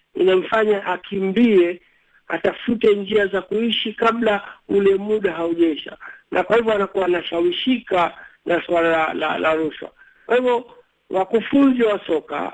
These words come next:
vyama vya soka na viongozi wa soka wasiwatie kwenye mtihani marefari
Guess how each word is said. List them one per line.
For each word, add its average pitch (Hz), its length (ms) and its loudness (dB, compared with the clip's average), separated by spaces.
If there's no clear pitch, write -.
vyama 233 340 0
vya 214 200 0
soka 170 480 -2
na 175 460 2
viongozi 196 540 2
wa 202 240 -2
soka 196 240 -2
wasiwatie 214 720 0
kwenye 208 260 2
mtihani 196 680 0
marefari 160 760 0